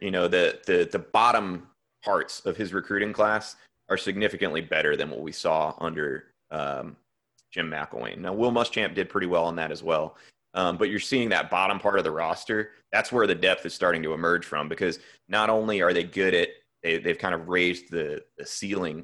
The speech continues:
I guess, in that lower part of the class, but they've also been really, really good developing guys. And I think when you watch particularly, you know, this Arkansas game,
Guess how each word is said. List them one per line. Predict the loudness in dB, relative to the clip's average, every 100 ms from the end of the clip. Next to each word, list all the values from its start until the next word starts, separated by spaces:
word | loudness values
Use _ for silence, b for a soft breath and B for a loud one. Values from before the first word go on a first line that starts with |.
| -8
I | -4
guess, | -2 -2 -4
in | -6
that | -6 0
lower | 0 0
part | 2 2
of | 0
the |
class, | -2 0 0 -4 -10 b b _ _ _ -2
but | 2
they've | 4
also | 4 4 2
been | 0 -2 0
really, | 0 0
really | 0 -2
good | -2 -4
developing | -4 -2 0 -2 -6 -4
guys. | -4 -4 -6
And |
I | -6
think | -4 -4 -4 b b -10
when | -4
you | 0
watch | 2 2 0
particularly, | -6 -8 -4 -4 -4 -6
you | -10
know, | -6
this | -6 -2
Arkansas | 0 0 -2 0 0
game, | 2 0 -2 -4